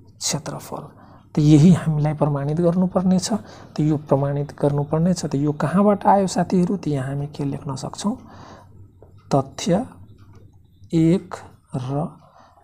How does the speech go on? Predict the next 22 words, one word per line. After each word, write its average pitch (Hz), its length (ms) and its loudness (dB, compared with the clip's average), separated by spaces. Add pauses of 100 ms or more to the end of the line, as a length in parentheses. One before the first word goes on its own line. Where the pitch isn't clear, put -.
(120)
दुईबाट। 151 800 -4 (840)
त - 40 -4
तथ्य 143 420 -4 (100)
एक 151 100 -2
र 147 100 0
दुईबाट 143 440 -2
यो 143 180 -2
दुईटैको 139 400 -4
क्षेत्रफल - 460 -6
बराबर 160 460 6
भयो। 208 260 0 (400)
त - 80 -10
यो 143 200 2
गरिसकेपछि 147 840 0 (520)
अन्तिममा 147 460 0
हामी 143 320 -8
लेखिदिन्छौँ 151 600 -4 (580)
प्रमाणित 139 680 -2 (720)
भयो। 147 920 -4 (680)
त - 40 0
यो 160 220 6
गरिसकेपछि 147 880 0